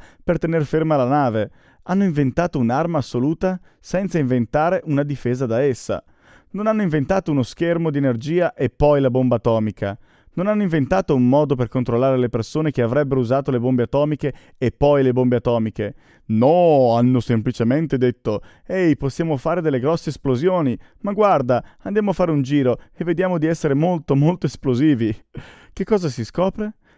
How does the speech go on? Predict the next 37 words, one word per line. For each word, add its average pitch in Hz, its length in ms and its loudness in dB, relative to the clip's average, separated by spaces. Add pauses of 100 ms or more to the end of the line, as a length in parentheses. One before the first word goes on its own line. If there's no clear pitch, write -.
(120)
Non 226 180 0
si 170 100 -4
sono 196 240 -2
nemmeno 156 460 0
curati 143 400 0
di 139 80 -2
andare 123 340 0
a - 20 -2
guardare 123 400 0
nei 135 200 0
libri 151 300 -2
di 117 120 -4
testo 156 440 -2 (220)
più 247 200 -4
elementari 180 640 0
sull'arte 147 500 -2
di 131 100 -4
governare 120 540 -2
una 127 220 -2
nazione. 123 600 -4 (380)
Non 220 160 -4
hanno 214 180 -2
trovato 170 340 0
questa 139 240 -2
frase 139 240 0
elementare: 131 640 0 (260)
"In 113 200 0
presenza 123 580 0
di 110 100 -2
un'arma 123 360 2
assoluta, 185 560 -2 (260)
il 151 180 -4
governo 160 480 2
centrale 165 640 -2
cessa 156 420 -2
di 143 100 -2
esistere 120 640 -4